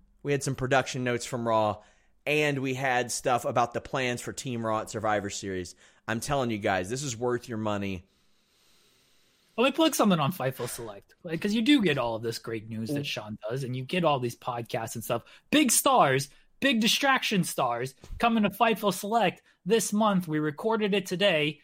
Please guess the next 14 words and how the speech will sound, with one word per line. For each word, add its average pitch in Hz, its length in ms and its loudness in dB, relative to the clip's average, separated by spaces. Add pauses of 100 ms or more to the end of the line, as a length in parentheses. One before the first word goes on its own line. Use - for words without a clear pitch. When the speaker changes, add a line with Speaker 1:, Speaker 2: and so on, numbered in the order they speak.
(220)
Speaker 1:
It's 139 180 2
Speaker 2:
Uh, 151 80 6
Speaker 1:
not 143 80 2
Speaker 2:
we 147 60 2
Speaker 1:
coming 180 220 6
this 180 100 4
Speaker 2:
reviewed 214 180 2
Speaker 1:
month. 180 520 4 (300)
It's - 120 -10
coming - 240 6
Speaker 2:
Well, 262 100 10
we 302 80 10
Speaker 1:
when - 60 8
Speaker 2:
record- 320 240 2